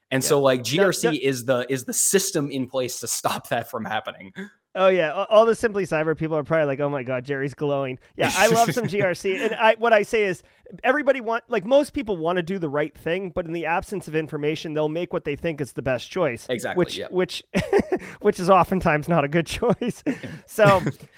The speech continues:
Speaker 2: uh,
Speaker 1: G R C
Speaker 2: but
Speaker 1: is bor-, uh, so Samad says G R C is boring. I'll tell you, G R C is not boring when the thing you're doing on is a multi-billion dollar radar, when, like, guys with, you know,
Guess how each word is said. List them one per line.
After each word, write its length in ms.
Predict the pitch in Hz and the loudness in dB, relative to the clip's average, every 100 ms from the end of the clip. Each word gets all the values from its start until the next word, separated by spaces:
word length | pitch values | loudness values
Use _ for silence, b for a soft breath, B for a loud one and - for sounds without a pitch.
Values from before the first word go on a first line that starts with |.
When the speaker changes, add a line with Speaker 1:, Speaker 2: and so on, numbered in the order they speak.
| b | b
Speaker 2:
uh, 180 | 190 190 | 6 10
Speaker 1:
G 80 | 226 | 10
R 80 | 226 | 8
C 120 | 240 | 6
Speaker 2:
but 60 | 226 | 6
Speaker 1:
is 140 | 143 | 6
bor-, 240 | 120 160 | 8 8
uh, 100 | 156 | 8
so 300 | 151 156 135 | 4 4 2
Samad 440 | 123 123 135 147 175 | 0 -2 2 2 2
says 240 | 170 123 | -2 -4
G 220 | 104 120 | -4 0
R 80 | 135 | 0
C 160 | 127 135 | 0 -2
is 120 | 110 | -2
boring. 300 | 117 120 113 | 0 0 0
I'll 120 | 120 | -2
tell 120 | 127 170 | 0 0
you, 120 | 123 | 0
G 100 | 139 | 0
R 100 | 170 | -2
C 140 | 165 | -2
is 80 | 139 | -2
not 160 | 135 120 | -2 0
boring 320 | 127 123 117 | 0 0 -2
when 100 | 110 | -6
the 80 | 110 | -6
thing 180 | 131 | -4
you're 100 | 127 | -4
doing 260 | 113 113 113 | -4 -4 -4
on 160 | 110 104 | -4 -6
is 140 | 107 | -6
a 60 | 110 | -2
multi-billion 580 | 117 123 117 120 120 | -2 -2 -2 -2 -2
dollar 260 | 117 110 107 | -2 -4 -4
radar, 480 | 104 113 107 98 95 B B - | -4 -4 -4 -6 -8 B B -6
when, 240 | 120 113 | -4 -2
like, 340 | 110 107 - | -4 -6 -6
guys 420 | 123 131 131 123 123 | -2 2 2 0 -2
with, 280 | 117 - - | -4 -6 -8
you 160 | 131 | -4
know, 340 | 113 107 104 | -2 -2 -4